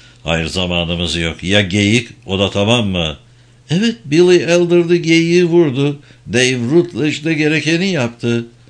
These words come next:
"İyi, haydi bakalım." "Peki Dick."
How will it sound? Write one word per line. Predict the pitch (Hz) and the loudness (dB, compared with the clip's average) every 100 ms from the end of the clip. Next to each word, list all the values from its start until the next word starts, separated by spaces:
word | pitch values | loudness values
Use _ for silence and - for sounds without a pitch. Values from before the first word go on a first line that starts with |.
| _ _ - | _ _ -4
"İyi, | 95 85 | -2 0
haydi | 78 95 87 85 | 0 -2 -2 -4
bakalım." | 82 80 76 73 - _ _ - - - _ | -4 -6 -6 -8 -12 _ _ -20 -20 -20 _
"Peki | 85 90 98 | -4 -2 -2
Dick." | 92 95 90 - | 0 -2 -4 -10